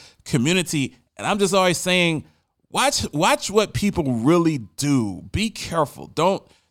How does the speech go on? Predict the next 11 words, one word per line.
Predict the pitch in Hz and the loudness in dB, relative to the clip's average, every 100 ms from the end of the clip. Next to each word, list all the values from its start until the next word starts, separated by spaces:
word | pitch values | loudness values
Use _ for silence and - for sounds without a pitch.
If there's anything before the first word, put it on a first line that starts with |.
| _ | _
don't | - 233 233 | 0 0 -2
be | 208 190 165 139 131 - | -4 -2 0 0 -2 -8
swayed | - - - 131 147 139 123 107 - _ _ _ _ | -8 -6 -2 0 2 2 0 -4 -10 _ _ _ _
by | 92 | -8
what | 117 123 | -6 -6
you | 113 | -6
see | - 120 | -4 -4
on | 110 98 | -4 -6
T | - 127 113 | -8 -6 -6
V, | 95 80 - - | -6 -12 -12 -16
because | 120 - 127 117 - | -10 -2 0 0 -4